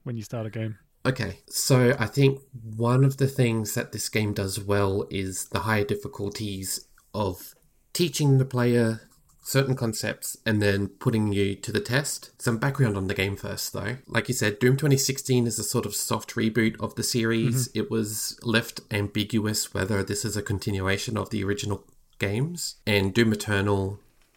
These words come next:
Speaker 2: as well as the re-release of Doom sixty-four with the extra, uh, lost levels, it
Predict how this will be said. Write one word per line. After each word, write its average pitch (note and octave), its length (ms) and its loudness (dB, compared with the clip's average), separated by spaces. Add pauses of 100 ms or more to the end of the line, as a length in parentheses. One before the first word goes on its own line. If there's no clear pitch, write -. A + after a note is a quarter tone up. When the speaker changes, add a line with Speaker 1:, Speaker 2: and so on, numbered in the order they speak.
(340)
Speaker 2:
as G#2 140 -2
well G#2 160 4
as G2+ 120 4
the G#2 120 -2
re-release G2+ 500 0
of G2+ 140 -6
Doom G2+ 180 2
sixty-four G#2+ 920 -2
with - 140 -8
the G#2+ 120 0
extra, G2 500 0
uh, F#2+ 140 0
lost A#2+ 240 -2
levels, G2+ 540 -2 (100)
it - 180 0